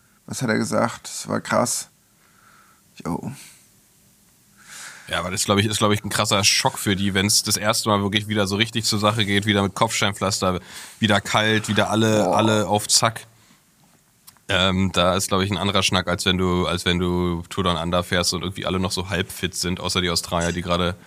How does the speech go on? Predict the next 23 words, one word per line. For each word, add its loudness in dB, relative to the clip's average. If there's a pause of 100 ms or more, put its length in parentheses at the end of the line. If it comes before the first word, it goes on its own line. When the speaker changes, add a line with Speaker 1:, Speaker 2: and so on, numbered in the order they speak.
(520)
Speaker 2:
nationale 0
Meisterschaften 0
hatten. -4 (640)
Aber 2
das 2
ist 0
schon, 2
Speaker 1:
Schön 2
Speaker 2:
ja, 4
Speaker 1:
bei 6
Speaker 2:
jetzt 6
geht's, -
geht's 0
Speaker 1:
achtunddreißig 2
Speaker 2:
richtig -6
Speaker 1:
Grad 4
Speaker 2:
ab. -10
Speaker 1:
durch -2
die -6
Gegend -2
fahren, -4
ja. -2 (720)
Speaker 2:
Ja. 0